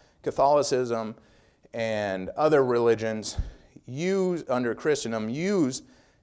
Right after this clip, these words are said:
these verses to show that infant baptism is suggested because circumcision was done to infants on the eighth day after they were born. So baptism must be permitted for infants,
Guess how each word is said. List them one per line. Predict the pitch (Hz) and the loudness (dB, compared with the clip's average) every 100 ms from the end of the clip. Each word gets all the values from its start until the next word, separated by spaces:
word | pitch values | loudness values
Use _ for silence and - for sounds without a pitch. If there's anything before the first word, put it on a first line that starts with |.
| _ | _
these | 113 190 165 | -2 0 2
verses | 151 127 - 107 | 2 2 2 -4
to | 104 | -4
show | - 160 | 0 2
that | 123 107 - | 4 2 0
infant | 160 - 160 - 95 | -8 -6 -8 -8 -6
baptism | 113 120 - - 92 78 80 90 127 _ _ _ _ _ - | -4 -4 -8 -10 -8 -6 -8 -10 -18 _ _ _ _ _ -10
is | 110 | -4
suggested | - 110 98 165 247 240 - 80 107 - _ - | -4 -4 0 2 2 0 -4 -6 -8 -16 _ -10
because | 120 123 101 | -6 -4 -4
circumcision | - 185 226 185 - 107 104 107 | -4 -4 -2 -6 -4 -4 -4 -6
was | 101 | -8
done | 92 113 113 | -4 -4 -6
to | - - - | -10 -18 -6
infants | 208 247 107 92 104 - 110 | -4 -2 -6 -10 -12 -14 -10
on | 107 | -6
the | 107 127 | -6 -4
eighth | 147 151 | -6 -6
day | 123 101 | -4 -4
after | 95 90 104 | -4 -8 -8
they | 92 | -6
were | 98 | -6
born. | 123 165 - _ _ _ _ _ _ _ _ _ _ _ - | -8 -14 -16 _ _ _ _ _ _ _ _ _ _ _ -6
So | 113 | -4
baptism | 92 107 147 - 95 82 139 - _ _ _ | -2 -4 -6 -10 -10 -10 -14 -18 _ _ _
must | - 78 92 - | -20 -12 -12 -12
be | - 120 | -12 -12
permitted | 135 131 143 139 | -12 -12 -10 -10
for | 147 | -12
infants, | 185 233 - - - | -12 -14 -16 -20 -20